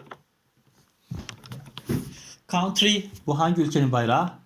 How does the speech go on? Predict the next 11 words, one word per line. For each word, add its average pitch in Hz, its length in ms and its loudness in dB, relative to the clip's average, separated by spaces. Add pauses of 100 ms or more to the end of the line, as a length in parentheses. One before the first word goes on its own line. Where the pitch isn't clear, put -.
(220)
Portugal, 147 680 2
Portekiz. 123 760 0 (240)
Nationality, 160 500 0
Portekiz, 131 840 0
Portekizli. 123 1040 0 (280)
Language, 151 440 0 (140)
dil. 135 380 0
Dilleri 151 360 0
nedir? 139 420 -2
Portekiz, 127 840 0
Portekizce. 113 720 -2